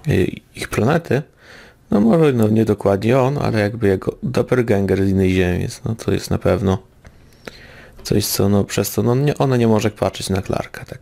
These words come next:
mi się przynajmniej wydawało od pierwszych właśnie zapowiedzi drugiego sezonu. No i tutaj też się to wyjaśniło, że, no, tak, tak, to, to ma jakiś tam swój wpływ, no ale, no, niestety, no,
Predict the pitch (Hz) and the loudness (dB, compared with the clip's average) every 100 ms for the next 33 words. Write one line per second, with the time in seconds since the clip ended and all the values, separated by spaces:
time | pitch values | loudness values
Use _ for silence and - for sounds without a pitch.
0 | - - - 110 107 113 104 101 101 - | -8 -6 -4 -2 -2 0 0 0 0 -2
1 | - - 95 - - 95 - 95 - - | -6 -4 -4 -4 -4 -4 -2 -2 -2 -8
2 | - - - - - - - - 110 104 | -20 -20 -20 -20 -20 -20 -18 -4 0 0
3 | 107 104 98 107 110 107 - 113 - 147 | 2 2 2 0 -2 -2 -2 -2 0 2
4 | 196 160 190 202 - 240 185 156 120 - | 2 2 0 -2 -2 0 2 0 -2 -4
5 | - 104 - 104 - - 110 104 101 - | -6 -4 -2 -4 -4 -6 0 2 0 -2
6 | 101 98 113 107 117 123 - 104 - - | -2 -2 -2 -2 0 -2 -2 -4 -6 -12
7 | - - - - - - - - - - | -10 -6 -6 -8 -6 -6 -8 -20 -20 -20
8 | - - - - - 107 104 101 98 101 | -20 -20 -20 -20 -4 0 2 0 -2 -4
9 | - 101 - 104 101 - 170 143 - 139 | -2 -2 -2 -2 -4 0 2 2 0 0
10 | 113 123 123 113 113 113 - 107 - 107 | 0 0 -2 0 -2 -4 -4 -6 -2 -2
11 | 107 | -2